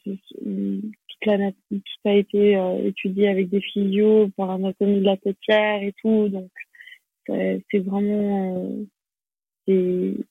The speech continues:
très bénéfique pour le cheval. Euh, après, euh, donc j'ai tous les partenaires que j'ai, euh, et c'est beaucoup des partenaires, euh, qui ont été là, euh, depuis longtemps. Euh, Dion, ça fait, euh, maintenant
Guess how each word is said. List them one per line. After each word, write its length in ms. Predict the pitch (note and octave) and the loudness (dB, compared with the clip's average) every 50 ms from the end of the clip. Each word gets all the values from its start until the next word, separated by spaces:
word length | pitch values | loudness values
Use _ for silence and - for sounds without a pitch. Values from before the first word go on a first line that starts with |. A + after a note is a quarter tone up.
| _ _ _ _ _ _ | _ _ _ _ _ _
très 160 | - - G#3 | -4 -2 -2
bénéfique 520 | G3 G3 G3+ G3+ G3+ G3 - - G#3+ G3 - _ | 0 0 0 0 0 -2 -4 -6 -10 -10 -10 _
pour 140 | - F#3+ F#3+ | -6 -4 -4
le 80 | F#3 F3+ | -2 -2
cheval. 380 | - - - A3 A#3 B3+ C#4 - _ _ _ _ _ - - - _ _ _ _ - | -4 0 2 2 2 2 0 -4 _ _ _ _ _ -20 -20 -20 _ _ _ _ -6
Euh, 760 | G3 G3 F#3+ F#3 F#3+ F#3 F#3 F#3 F#3 F#3 F#3+ F#3+ G3 - - - G1+ - - - - - - - | -2 -2 0 0 0 -2 -2 -2 -2 -2 -2 -2 -2 -4 -4 -4 -6 -8 -10 -10 -12 -14 -10 -6
après, 580 | - G3 F#3+ - - - - G#3+ G#3+ G#3+ G3+ F#3+ | -6 -6 -6 -6 -8 -4 -2 0 2 2 0 0
euh, 280 | F#3 F#3 F#3+ G3+ G3+ G3+ - | -2 -2 -2 -4 -4 -4 -6
donc 220 | F#3+ G3 F#3+ F#3 - - _ _ _ - | -6 -6 -6 -8 -8 -12 _ _ _ -8
j'ai 120 | - F#3+ | -8 -8
tous 140 | - - - | -8 -4 -2
les 120 | G3 G3+ G3 | -2 -2 -2
partenaires 500 | - G3 F#3+ _ _ - F#3+ F#3+ F#3+ - _ - | -4 -10 -12 _ _ -12 -10 -10 -10 -10 _ -10
que 80 | - F#3 | -8 -6
j'ai, 400 | F3+ F#3+ G#3 A3 A3+ A#3 A3+ G#3 | -2 0 2 4 4 6 4 4
euh, 120 | F#3+ F#3+ F#3 _ _ - - - - _ - | 2 0 -2 _ _ -20 -20 -20 -20 _ 0
et 160 | - G3+ F#3+ - - | 0 0 0 2 2
c'est 320 | G#3 G3+ G3 G3+ F#3+ F#3+ | 2 4 4 2 0 -2
beaucoup 360 | F#3 F#3+ G3+ G#3 G3 - G#3+ | -4 -2 -2 -2 -2 0 0
des 120 | G3+ G#3 G3+ | 0 0 0
partenaires, 580 | G3+ G3 F#3 _ - G3 F#3+ G3+ G#3 G#3+ G3+ | 0 -4 -10 _ -6 -4 -2 0 -2 -2 -2
euh, 180 | G3+ G3+ G3+ G3 F#3+ _ _ _ | -4 -4 -4 -6 -6 _ _ _
qui 60 | - G3 | -8 -6
ont 200 | F#3+ F#3+ F#3+ F#3+ | -4 -2 -2 -2
été 260 | F#3 - - - G3 | -4 -4 -2 -2 2
là, 420 | F#3+ G3+ G3+ G#3 G#3 G3+ G3 F#3+ | 4 4 4 4 2 0 0 -2
euh, 40 | F#3+ F#3+ _ _ _ _ _ _ _ _ _ _ _ _ _ - | -4 -6 _ _ _ _ _ _ _ _ _ _ _ _ _ -14
depuis 1000 | G3+ G3 F#3+ G3+ G3 - - - - - G3+ G3 G3 G3 G3 G3 F#3+ F#3+ F#3+ F#3 | -10 -2 0 0 0 0 -2 -10 -6 -2 -2 0 2 2 2 2 2 0 0 2
longtemps. 500 | F3+ G3+ G3+ G#3 G3+ G3 G#3+ G3+ G#3+ A#3 - _ _ _ _ _ _ _ - G3 | 2 2 2 2 0 0 0 0 0 -2 -6 _ _ _ _ _ _ _ -14 -10
Euh, 360 | G3 F#3+ F#3+ F#3 F#3 F#3 F#3+ F3+ F#3 | -8 -6 -6 -6 -6 -8 -6 -6 -4
Dion, 160 | F#3 F#3+ G#3 G#3+ G#3+ G#3 - - | -2 0 0 0 0 -2 -6 -10
ça 60 | F#3 F3+ - - | -12 -12 -12 -6
fait, 220 | - G3 G3 G3 F#3+ | -2 -2 0 0 0
euh, 360 | F#3+ F#3 F#3 F#3 F#3 F#3 F3+ | 0 -2 -2 -2 -2 -2 -4
maintenant 500 | F#3 F#3 F#3 F#3 F#3+ F#3+ G3 G3 G3 | -4 -4 -4 -4 -4 -4 -4 -4 -6